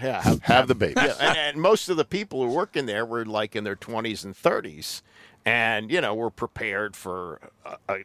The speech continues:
Speaker 1: a disaster, a collapse.
Speaker 2: <laughs>
Speaker 1: But he's, "No, no, no, no, no, no. Everything is fine." And, uh,
Speaker 2: Well, what happened after he said,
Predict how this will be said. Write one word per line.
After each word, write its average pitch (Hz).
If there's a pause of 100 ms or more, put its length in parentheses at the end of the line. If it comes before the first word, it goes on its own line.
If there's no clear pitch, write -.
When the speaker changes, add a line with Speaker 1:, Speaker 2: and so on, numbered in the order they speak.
(100)
Speaker 1:
a 98
disaster, 95
a 92
collapse. 85 (140)
Speaker 2:
<laughs> -
Speaker 1:
But 131
he's, 160
"No, 254
no, 262
no, 233
no, 226
no, 214
no. 175
Everything 214
is 165
fine." 143 (560)
And, 113
uh, 107
Speaker 2:
Well, 123
what 127
happened 160
after 127
he 120
said, 120